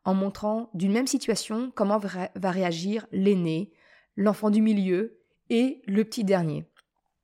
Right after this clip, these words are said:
Et moi, ça me fait beaucoup rire. Et c'est venu quelque part, j'ai envie de te dire, nourrir le constat, mes réflexions. Et finalement, tout ça, ça a pris sens. J'ai pris conscience de tout ce que je vais te partager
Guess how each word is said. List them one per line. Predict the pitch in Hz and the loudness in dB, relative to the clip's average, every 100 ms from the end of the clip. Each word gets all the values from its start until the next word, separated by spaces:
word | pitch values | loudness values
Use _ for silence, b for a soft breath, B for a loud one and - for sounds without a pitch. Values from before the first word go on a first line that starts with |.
| _ - | _ -4
Et | 185 | -2
moi, | 202 | -2
ça | 190 | -6
me | |
fait | - 190 | -4 -2
beaucoup | 262 - | -2 -4
rire. | 180 170 - | -8 -10 -2
Et | 320 359 | 0 0
c'est | - 339 | 0 0
venu | 277 294 269 359 | 2 0 -2 -4
quelque | - 226 226 | -6 -6 -6
part, | 226 285 269 | -4 -6 -4
j'ai | |
envie | 220 | -6
de | 214 | -4
te | |
dire, | 190 269 B _ _ 214 | -2 -4 B _ _ 6
nourrir | 240 285 208 285 466 - - _ _ _ _ | 10 10 8 2 -2 -4 -20 _ _ _ _
le | 196 233 320 | 0 2 2
constat, | 285 269 - 214 185 220 | 0 -4 -4 -6 -6 -2
mes | 247 240 | 2 4
réflexions. | 285 285 226 - - 190 - _ _ - | 2 -2 -6 -8 -10 -10 -12 _ _ -6
Et | |
finalement, | 208 254 247 285 | -4 -2 -2 -4
tout | 254 | -6
ça, | 302 | -6
ça | 285 190 | -6 -8
a | |
pris | - 226 | -6 -4
sens. | - 190 180 - - - _ | -4 -8 -10 -12 -14 -16 _
J'ai | 170 196 | -4 -4
pris | 208 - - 294 | -4 -6 -4 -2
conscience | 233 208 - 190 220 - | -4 -6 -6 -8 -6 -4
de | 196 | -4
tout | 196 285 | -4 -10
ce | - | -8
que | 208 | -6
je | |
vais | 185 | -6
te | 208 | -8
partager | 190 - 254 - 208 190 202 254 | -10 -8 -10 -6 -6 -4 -4 -6